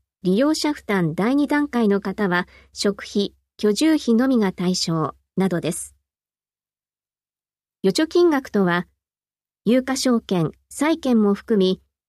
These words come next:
銀行、信用金庫など、すべての預貯金の合計です。サービス提供事業者が、東京都軽減事業の申し出を行っていない場合は、軽減を受けることができません。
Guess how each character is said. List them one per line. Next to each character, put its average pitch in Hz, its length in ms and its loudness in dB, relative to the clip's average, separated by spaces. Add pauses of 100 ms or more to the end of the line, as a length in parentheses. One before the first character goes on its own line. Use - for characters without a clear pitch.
銀 220 260 2
行、 196 420 0 (200)
信 269 320 2
用 262 200 2
金 262 260 0
庫 196 180 -2
な 185 100 0
ど、 160 220 -2 (200)
す - 160 -4
べ 349 140 2
て 285 140 -2
の 240 80 2
預 190 140 2
貯 285 180 -2
金 226 260 0
の 190 120 2
合 165 200 0
計 156 240 -8
で 143 120 -4
す。 - 200 -12 (1080)
サ 311 220 0
ー - 20 0
ビ 240 120 0
ス - 140 -6
提 269 180 2
供 277 200 0
事 254 140 -2
業 269 180 2
者 233 200 -2
が、 185 220 -2 (340)
東 262 220 0
京 254 220 0
都 196 160 -2
軽 262 240 0
減 285 260 0
事 285 140 0
業 254 180 0
の 190 160 2
申 208 180 2
し 233 120 -2
出 233 100 2
を 220 180 2
行 233 120 -4 (120)
っ 226 60 -2
て - 160 -4
い 220 80 4
な 220 140 2
い 208 80 2
場 214 200 0
合 202 120 4
は、 196 200 0 (240)
軽 294 200 0
減 311 240 2
を 208 80 4
受 202 100 -2
け 269 100 0
る 254 100 2
こ 226 100 -4
と 214 100 -2
が 190 140 2
で 170 80 -4
き 175 120 -6
ま 180 120 0
せ 180 200 -4
ん。 - 100 -8